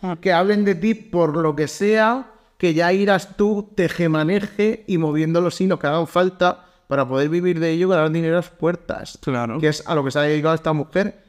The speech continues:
Speaker 2: ya no solo cantando. En esa época sí que ganaba mucho dinero cantando.
Speaker 1: Sí.
Speaker 2: Pero prácticamente, eh,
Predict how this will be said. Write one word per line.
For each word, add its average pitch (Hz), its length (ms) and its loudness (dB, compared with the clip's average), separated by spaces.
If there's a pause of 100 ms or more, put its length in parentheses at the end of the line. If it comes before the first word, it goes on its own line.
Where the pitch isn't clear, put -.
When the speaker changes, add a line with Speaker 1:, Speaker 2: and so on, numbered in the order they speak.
(140)
Speaker 2:
ya 165 220 2
no 208 100 2
solo 160 200 0
cantando. 156 560 0
En 151 140 -2
esa 196 240 0
época 202 300 -2
sí 185 220 -6
que 185 100 0
ganaba 147 320 -2
mucho 143 240 -4
dinero 131 280 -2
cantando. 139 580 0
Speaker 1:
Sí. 127 420 -4
Speaker 2:
Pero 120 200 -2
prácticamente, 123 920 -2
eh, 123 420 -2